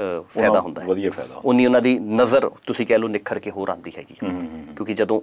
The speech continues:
Speaker 1: ਦੋ, ਅ, ਅੱਖਾਂ ਅਲਾਈਨਡ ਨਹੀਂ ਹਨ, ਜਦੋਂ
Speaker 2: ਬਿਲਕੁਲ।
Speaker 1: ਅਲਾਈਨ ਹੋ ਗਈਆਂ ਨੇ, ਤੇ ਹੋਰ ਕਈ ਜਿਹੜੀਆਂ ਆਪਾਂ ਗੱਲਾਂ ਕਰਦੇ ਨਾ ਟੂ ਡੀ, ਥ੍ਰੀ ਡੀ
Speaker 2: ਬਿਲਕੁਲ।
Speaker 1: ਇਮੇਜ, ਉਹ ਸਭ ਕੁਛ ਜਿਹੜਾ ਹੈਗਾ ਉਹ ਮਹਾਰਾਜ ਵੱਲੋਂ ਜਦੋਂ ਇਕੱਠਾ ਹੋ ਗਿਆ,
Speaker 2: ਹੂੰ, ਹੂੰ।
Speaker 1: ਆਪਣੀ ਅੱਖਾਂ ਜਿਹੜੀਆਂ ਇਹ ਇੱਕ ਤੇ ਇੱਕ ਨਹੀਂ, ਇੱਕ ਤੇ ਇੱਕ ਗਿਆਰਾਂ ਹਨ।
Speaker 2: ਜੀ।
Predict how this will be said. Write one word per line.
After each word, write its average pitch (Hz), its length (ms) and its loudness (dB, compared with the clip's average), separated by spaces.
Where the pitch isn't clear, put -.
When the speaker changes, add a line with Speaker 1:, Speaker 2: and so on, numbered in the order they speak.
Speaker 1:
ਦੋ, 113 420 2
ਅ, - 20 -2
ਅੱਖਾਂ 117 320 -2
ਅਲਾਈਨਡ 113 340 4
ਨਹੀਂ 113 260 4
ਹਨ, 101 240 -8
ਜਦੋਂ 101 120 -4
Speaker 2:
ਬਿਲਕੁਲ। 104 200 2
Speaker 1:
ਅਲਾਈਨ 104 280 2
ਹੋ 98 160 -4
ਗਈਆਂ 107 220 -2
ਨੇ, 98 120 -8
ਤੇ - 60 -6
ਹੋਰ 117 260 2
ਕਈ 127 180 6
ਜਿਹੜੀਆਂ 117 240 2
ਆਪਾਂ 113 280 2
ਗੱਲਾਂ 107 360 0
ਕਰਦੇ 123 220 0
ਨਾ 262 120 0
ਟੂ 127 200 4
ਡੀ, 123 140 2
ਥ੍ਰੀ 120 280 -2
ਡੀ 120 100 -2
Speaker 2:
ਬਿਲਕੁਲ। - 560 -4
Speaker 1:
ਇਮੇਜ, 110 280 0
ਉਹ 190 140 6
ਸਭ 151 160 0
ਕੁਛ 143 220 -2
ਜਿਹੜਾ 117 160 2
ਹੈਗਾ 104 180 0
ਉਹ 131 220 2
ਮਹਾਰਾਜ 127 280 4
ਵੱਲੋਂ 131 160 4
ਜਦੋਂ 123 180 4
ਇਕੱਠਾ 156 340 2
ਹੋ 151 140 2
ਗਿਆ, 104 140 -2
Speaker 2:
ਹੂੰ, - 340 -12
ਹੂੰ। 127 120 -4
Speaker 1:
ਆਪਣੀ 165 280 4
ਅੱਖਾਂ 160 220 2
ਜਿਹੜੀਆਂ 156 320 4
ਇਹ 170 200 -4
ਇੱਕ 156 200 2
ਤੇ 151 200 4
ਇੱਕ 127 140 -4
ਨਹੀਂ, 143 200 4
ਇੱਕ 143 140 -2
ਤੇ 139 140 -2
ਇੱਕ 127 120 -4
ਗਿਆਰਾਂ 92 340 0
ਹਨ। - 100 -14
Speaker 2:
ਜੀ। 90 140 -8